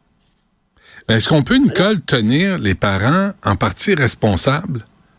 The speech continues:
Speaker 1: Je dis pas
Speaker 2: Et voilà,
Speaker 1: totalement
Speaker 2: regarde, là.
Speaker 1: responsable, mais en partie
Speaker 2: Regarde bien.
Speaker 1: responsable.
Speaker 2: C'est le deuxième sujet.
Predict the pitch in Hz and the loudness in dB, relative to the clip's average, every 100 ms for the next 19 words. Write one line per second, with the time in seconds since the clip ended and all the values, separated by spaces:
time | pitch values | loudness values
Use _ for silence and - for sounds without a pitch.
0 | _ _ - 110 101 - 226 185 185 175 | _ _ -4 -2 -2 0 0 2 0 2
1 | 147 185 180 123 131 131 - 131 123 107 | 2 2 2 0 0 -2 0 0 2 2
2 | 120 127 185 - - 233 180 123 302 196 | 2 0 -4 -2 -2 2 2 0 0 -2
3 | 104 95 - - - _ _ _ _ _ | -4 -8 -12 -18 -20 _ _ _ _ _
4 | _ _ - - - _ - 120 131 - | _ _ -20 -20 -20 _ -14 -12 -10 -4
5 | - 151 151 156 170 165 175 - 143 135 | -2 2 0 2 0 0 -2 -6 -6 -2
6 | 180 | -2